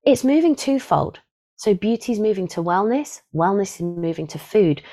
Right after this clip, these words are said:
We're seeing the immersion of beauty chocolates. We're seeing, we're seeing the immersion of, like, the rising gummy supplements just in its own. It's still moving into that space. The drinks that people are moving to, protein cereal.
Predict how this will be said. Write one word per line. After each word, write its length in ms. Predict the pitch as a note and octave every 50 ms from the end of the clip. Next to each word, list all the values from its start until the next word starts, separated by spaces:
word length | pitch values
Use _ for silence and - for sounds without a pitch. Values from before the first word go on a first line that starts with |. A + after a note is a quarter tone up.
| - _
We're 120 | - A3 A3
seeing 300 | A3 - - A3 A#3+ B3
the 120 | A#3 F#3+
immersion 420 | F3+ G3 G3 F#3+ F#3+ F#3+ - F#3+ F#3
of 140 | E3+ D#3+
beauty 340 | - G3 G#3 G3 - - F#3
chocolates. 760 | - - - C4 - - - - - D#3 C3+ - - - -
We're 120 | - G3 F3+
seeing, 520 | - - - - G3 F#3+ F3 E3+ F3 E3+ E3 - - - - - _ _
we're 140 | G#3 G3+ G3
seeing 300 | - - G#3+ G#3 G#3 G3+
the 120 | F#3+ F#3+
immersion 440 | F#3+ G3 F#3+ F#3 F#3+ F#3 - - G3
of, 120 | F3+ - - _ _ _ _ _ -
like, 180 | F#3+ F#3 - - _ _ -
the 120 | F#3+ F#3
rising 500 | F#3 G3+ A3+ A#3+ B3+ A#3+ A3+ G3 F3+ D#3+
gummy 340 | D#3 - G3+ A3 A#3+ A3+ G3
supplements 640 | - - - - - - - D#3+ D#3+ D3+ C3+ - -
just 340 | - - F#3+ G3 - - -
in 120 | F#3 F#3
its 160 | D#3+ - - - -
own. 420 | - G3 F#3 F3+ E3 C#3+ C3 - - - - - - - _ _ _ _ _ _ _
It's 180 | - C4+ A#3+ -
still 300 | - - - C4 C#4 D4
moving 260 | C4+ C4 B3 G#3 A3
into 180 | G#3+ G#3 - -
that 160 | - - -
space. 380 | - - - A#3 A3+ G3 - -
The 120 | - G#3
drinks 540 | F#3+ - - G#3+ G3+ B3+ C4 A#3+ - - -
that 120 | - -
people 280 | - - G3 F#3+ - F3+
are 60 | F3+
moving 240 | F3 F3 D#3+ E3+ E3
to, 160 | - - E3+
protein 500 | - - - C#4 D4 - - D#4 D4 C#4+
cereal. 680 | - - - C#4+ D4+ D#4+ D#4 D#4 C4 G#3+ E3+ D3+ D#3